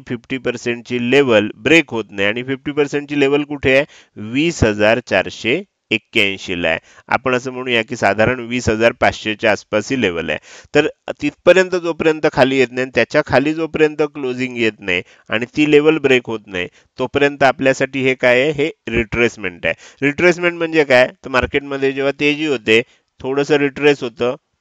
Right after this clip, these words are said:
परत तेजी होते, परत रिट्रेस होतं, अशा पद्धतीनं मार्केटमध्ये तेजी होत असते.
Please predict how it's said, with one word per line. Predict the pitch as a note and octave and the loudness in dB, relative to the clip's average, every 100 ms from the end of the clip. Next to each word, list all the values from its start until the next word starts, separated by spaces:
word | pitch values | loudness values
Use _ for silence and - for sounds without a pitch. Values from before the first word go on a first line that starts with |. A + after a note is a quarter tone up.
| - | -8
परत | C3+ C3+ C3+ B2+ - | -4 0 2 0 -2
तेजी | G#2 F#2+ F#2+ | -4 -4 -8
होते, | F2 - F2+ - | -10 -8 -10 -6
परत | C#3+ D3+ C#3 | 0 0 0
रिट्रेस | C3+ B2+ C3 C3+ C3 | -4 -4 -2 -2 -4
होतं, | B2 C3 C#3 _ _ - | -6 -6 -8 _ _ -4
अशा | A#2+ D#3+ | 0 0
पद्धतीनं | D#3+ C#3+ D3 C#3+ D3 | -2 0 0 -2 -4
मार्केटमध्ये | C3+ A#2 B2+ B2 C3 A#2+ A2+ | 0 0 -2 -6 -4 -4 -4
तेजी | C3 A2+ G#2 | -2 -4 -6
होत | F#2 E2+ D#2+ | -10 -8 -10
असते. | - - | -10 -10